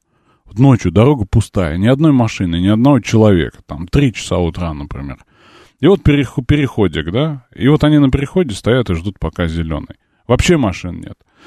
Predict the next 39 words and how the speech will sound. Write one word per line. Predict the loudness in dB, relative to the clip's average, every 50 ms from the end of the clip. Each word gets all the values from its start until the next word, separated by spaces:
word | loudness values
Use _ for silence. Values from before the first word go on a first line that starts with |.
| -20 -16 _
Ну | 0 4 4
и | 4 4
тоже | 4 2 2 4 4
машина, | 4 4 2 2 2 2 4 4
если | 4 2 2 4 2 4
едет, | 4 4 2 2 2 2
она | 2 4 4 4
увидела, | 4 4 4 6 6 6 4 4 4 0 -2 -6
что | -10 -16 -10
человек | 0 2 2 2 2 2
около | 0 0 2 0 0 0
перехода | 0 -2 -2 -2 -6 -6 -8 -8 -8 -8
стоит. | -10 -6 -4 -4 -2 0
Она | 2 2 4 4
остановится, | 2 2 2 2 4 4 4 2 0 -2 -4
какой | -6 -6 -4 -2 -2 0
бы | 0 -2 -4
с-, | -4 -8 -18 -20 -20 -20 -20 -20 -20 -18 -18 -16
свет | -8 -4 0 0 0 0 -2
ни | -2 -2 -2
был. | -2 -4 -8 -14 _ _ -20 -20 -20 -20 -18 -8 -2
Не | 2 2 4
думаю, | 4 4 4 4 2
что | 2 0 0 0 2
нам | 4 4 4 4 4
подходит | 2 2 2 2 2 2 2 2 -2 -4
в | -2 2 4
лобовую | 4 4 4 2 2 2 4 4 4 4 2
этот | 0 -2 -6 -8
рецепт. | -8 -10 -8 -10 -6 -6 -6 -6 -6 -8
Он, | -2 0 2 4
ну, | 4 4 4 2 0
там | 2 0 0 0 0
свой, | 0 2 4 4 4 4
у | 4
них | 2 0 0 0 -2
он | -2 -2
свой | 0 2 2 4 4
выстраданный. | 2 2 0 0 0 -4 -10 -10 -8 -8 -10 -10 -10 -12